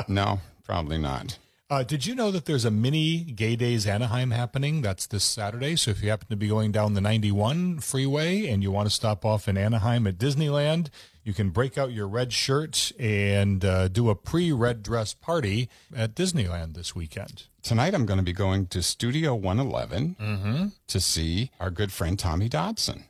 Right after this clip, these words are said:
Speaker 2: Oh, he's
Speaker 1: Who
Speaker 2: performing there.
Speaker 1: He's, yeah, he's, he does Thursday nights at
Speaker 2: Mm.
Speaker 1: six to nine thirty, he
Speaker 2: Okay.
Speaker 1: plays. And so I've been meaning to go see him, and he's been saying, "Are you gonna come to see me?" And I'm like, "Yeah, I will." Well, tonight's the night.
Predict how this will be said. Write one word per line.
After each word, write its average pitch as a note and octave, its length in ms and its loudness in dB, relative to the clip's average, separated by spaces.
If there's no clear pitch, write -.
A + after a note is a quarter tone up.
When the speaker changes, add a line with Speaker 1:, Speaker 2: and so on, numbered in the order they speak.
Speaker 2:
Oh, G#3 200 -4
he's A2 160 0
Speaker 1:
Who - 60 -10
Speaker 2:
performing C#3+ 380 -8
there. E3 240 -8
Speaker 1:
He's, B2+ 340 -2
yeah, C3+ 200 0
he's, F#2 220 0
he G#2 120 0
does G2+ 260 -2
Thursday A2 380 0
nights A2 300 0
at - 80 -10
Speaker 2:
Mm. - 80 -4
Speaker 1:
six D#3 560 -2
to A2 300 2
nine G2 280 2
thirty, - 360 -4
he - 80 -10
Speaker 2:
Okay. - 160 -4
Speaker 1:
plays. - 400 -4
And C#2+ 240 -6
so C#2+ 480 -6
I've D2+ 180 -4
been D#2 320 -6
meaning B2+ 360 2
to B2 100 -6
go A2 140 0
see G2 260 0
him, F#2+ 160 2
and E2 80 0
he's D#2+ 180 -4
been D2+ 120 -10
saying, - 340 -12
"Are A#2+ 40 -4
you C4+ 120 0
gonna C4+ 180 0
come G#3+ 240 -2
to F#3+ 60 -6
see F#3 200 -4
me?" F3 160 -2
And G#2 120 0
I'm F2+ 100 0
like, F2+ 160 0
"Yeah, F#2+ 380 0
I G2+ 80 0
will." F#2 320 0
Well, D#2 140 -4
tonight's A2+ 400 -2
the F2+ 100 -6
night. B1 220 -12